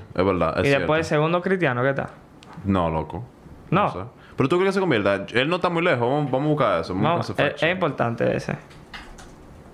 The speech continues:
Speaker 2: Eh, ¿puede convertirse en el máximo goleador del mundial?
Speaker 1: Él tiene dieciséis goles. Klose tiene dieciséis.
Speaker 2: No, no puede ser.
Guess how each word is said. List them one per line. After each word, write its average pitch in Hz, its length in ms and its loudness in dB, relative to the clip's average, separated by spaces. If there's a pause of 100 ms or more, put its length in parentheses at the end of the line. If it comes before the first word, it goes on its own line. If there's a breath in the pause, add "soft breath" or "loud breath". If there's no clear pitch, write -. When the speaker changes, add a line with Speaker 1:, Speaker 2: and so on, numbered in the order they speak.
Speaker 2:
Eh, 147 200 2
¿puede 202 200 2
convertirse 247 580 0
en 226 80 2
el 220 60 0
máximo 214 300 0
goleador 220 280 2
del 220 80 2
mundial? 175 400 2
Speaker 1:
Él 113 80 2
tiene 151 220 2
dieciséis 147 380 2
goles. 123 360 2
Klose 120 280 2
tiene 131 160 2
dieciséis. 131 720 -2 (1000)
Speaker 2:
No, 123 240 0
no 117 100 -4
puede 117 160 -2
ser. 165 160 -6